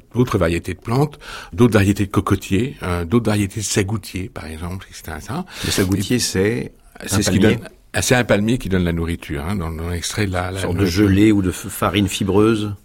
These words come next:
Speaker 1: Oui, c'est de la, c'est de la maïzena.
Speaker 2: Oui.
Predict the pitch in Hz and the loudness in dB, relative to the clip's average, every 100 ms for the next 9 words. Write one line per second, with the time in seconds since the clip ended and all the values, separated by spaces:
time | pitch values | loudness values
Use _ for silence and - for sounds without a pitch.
0 | - 139 131 113 101 92 - 95 85 82 | -2 2 6 6 6 4 0 -4 -4 -2
1 | 82 95 110 147 147 - - _ _ _ | 0 0 2 0 -2 -12 -20 _ _ _
2 | _ _ _ - 87 | _ _ _ -8 -8